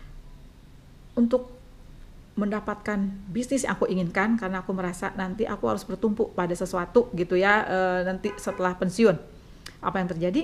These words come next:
Nggak aku dapat dong. Ya, <laughs> seperti itu. Nah, tapi akhirnya Tuhan kayak memberi aku sesuatu yang jauh lebih hebat. Bisa baca tarot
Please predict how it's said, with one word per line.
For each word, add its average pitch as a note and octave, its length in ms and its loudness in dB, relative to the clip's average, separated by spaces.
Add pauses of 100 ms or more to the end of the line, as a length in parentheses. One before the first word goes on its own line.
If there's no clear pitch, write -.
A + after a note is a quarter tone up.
Nggak F3 120 -4
aku F#3 120 0
dapat F3 240 -4
dong. D4+ 180 6 (580)
Ya, A3 120 4 (220)
<laughs> G#3 220 6
seperti A3 440 6
itu. A3+ 200 6 (500)
Nah, F#3+ 240 2
tapi G3 320 2 (160)
akhirnya C4 400 0
Tuhan A#3+ 240 0
kayak A#3 160 -4
memberi F#3 240 0
aku - 240 -6
sesuatu F#3+ 400 -4
yang F3 160 -2
jauh - 400 4
lebih G#3 240 6
hebat. F3+ 160 2 (320)
Bisa G3+ 240 -2
baca F#3+ 160 2
tarot F#3 400 4